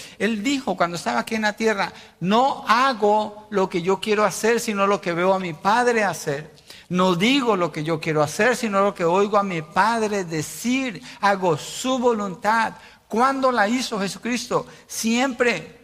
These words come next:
Nunca dejó de hacer su voluntad, ni de niño, ni de joven, ni de adulto. Y aún estando en la cruz, Él está diciendo, si usted se fija,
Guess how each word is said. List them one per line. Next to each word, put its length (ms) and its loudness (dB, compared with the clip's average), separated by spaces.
Nunca 540 2
dejó 260 0
de 80 2
hacer 240 -2
su 140 -6
voluntad, 400 -2
ni 120 0
de 140 0
niño, 400 0
ni 100 -2
de 120 0
joven, 420 0
ni 180 -2
de 120 2
adulto. 560 -2
Y 140 0
aún 240 2
estando 480 0
en 60 -2
la 120 -2
cruz, 340 -2
Él 200 4
está 360 2
diciendo, 600 0
si 100 -4
usted 240 -2
se 160 -6
fija, 480 0